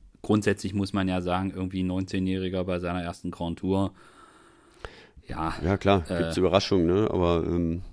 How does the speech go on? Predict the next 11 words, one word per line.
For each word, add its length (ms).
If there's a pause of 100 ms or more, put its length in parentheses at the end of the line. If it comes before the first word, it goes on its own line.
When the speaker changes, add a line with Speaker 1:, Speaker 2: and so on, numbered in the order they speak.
(680)
Speaker 1:
ja, 200
Speaker 2:
apropos, 280
Speaker 1:
selten, 280
Speaker 2:
dann 200
Speaker 1:
selten 360
so, 340 (120)
<laughs> 100
dass 320
man, 160 (400)
Speaker 2:
<laughs> 400
Speaker 1:
ja, 200